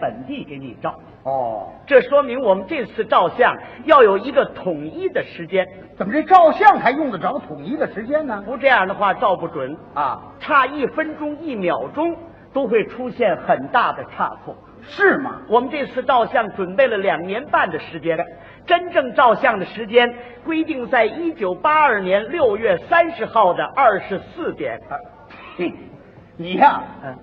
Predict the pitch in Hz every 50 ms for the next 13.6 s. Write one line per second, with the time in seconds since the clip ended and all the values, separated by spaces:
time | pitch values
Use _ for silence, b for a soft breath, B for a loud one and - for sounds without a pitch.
0 | - - - - - - - 349 370 381 403 381 370 339 359 392 330 302 202 -
1 | - 320 349 349 302 233 180 180 190 - 359 - 185 160 - - 240 311 370 202
2 | 156 147 147 147 143 127 - - - - - 147 123 107 101 - - - 123 117
3 | 113 120 240 196 - 247 330 370 415 370 339 320 - - 165 240 480 554 539 -
4 | 233 180 233 226 170 - - - 214 196 143 - - - - - - - - -
5 | - - _ _ _ _ _ _ - - 359 294 277 269 - - - 254 311 370
6 | 403 - - 285 349 392 370 - 339 277 226 - - 349 370 370 320 - - 311
7 | 214 170 190 277 370 359 - - 247 311 - - - - 123 - - 151 165 254
8 | 339 339 - - - - 131 139 160 - - 285 - - - - 139 - 226 -
9 | - 226 151 - - - 175 - - - - - - 302 349 494 370 349 453 -
10 | 466 494 466 - - 170 - - 170 247 359 453 440 294 190 165 156 147 147 165
11 | 185 196 226 233 208 156 185 190 185 - - - - - 285 269 214 165 - -
12 | - 320 320 311 - - 214 147 123 110 - - 151 - - - 135 123 - -
13 | - - - - - - - - 339 - -